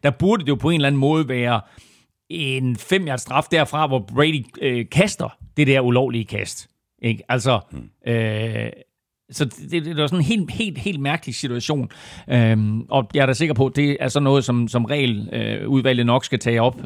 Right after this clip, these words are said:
Speaker 1: øh, her i, i, uden for sæsonen, fordi det var en, en, en situation, som, øh, jeg aldrig nogensinde har set før, og hvor jeg sad og ikke havde nogen som helst anelse om,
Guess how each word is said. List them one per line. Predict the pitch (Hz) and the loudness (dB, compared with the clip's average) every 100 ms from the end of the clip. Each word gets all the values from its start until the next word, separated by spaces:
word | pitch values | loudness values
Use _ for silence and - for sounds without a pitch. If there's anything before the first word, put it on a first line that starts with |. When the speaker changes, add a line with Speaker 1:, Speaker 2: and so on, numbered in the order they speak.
| - | -6
Speaker 1:
øh, | 113 110 | -4 -2
her | 110 120 | 0 0
i, | 117 | 0
i, | 113 110 104 98 - | -2 -2 -4 -6 -4
uden | 117 139 | 2 2
for | 123 | 2
sæsonen, | 104 107 123 123 104 | -2 0 2 0 0
fordi | 117 113 110 | -2 -2 -2
det | 113 | -2
var | 113 110 110 | 0 0 0
en, | 110 110 | 0 -2
en, | 110 107 | -4 -2
en | 110 | -6
situation, | 104 110 107 151 143 110 | -6 -6 -4 -2 -2 -2
som, | 110 104 101 - - - - - - | -2 -2 -4 -6 -20 -20 -20 -20 -6
øh, | 123 110 104 110 143 | 0 2 2 -2 0
jeg | 151 | 0
aldrig | 180 160 - 131 | 0 -2 0 -2
nogensinde | 127 139 156 143 135 131 | 0 -2 -2 -4 -4 -4
har | 110 | -6
set | - 151 107 | -4 -4 -4
før, | 131 120 101 _ | -2 -2 -4 _
og | 127 | -4
hvor | 123 | 0
jeg | 120 147 | 2 2
sad | 160 147 135 - _ _ _ _ _ - | 0 0 0 -2 _ _ _ _ _ 0
og | 131 120 _ _ _ _ _ _ _ - - | 0 0 _ _ _ _ _ _ _ -20 -4
ikke | 190 156 | -2 2
havde | 151 151 | 2 4
nogen | 175 208 | 2 0
som | 170 | -4
helst | 139 | -2
anelse | 143 151 127 | -2 -2 0
om, | 117 | -2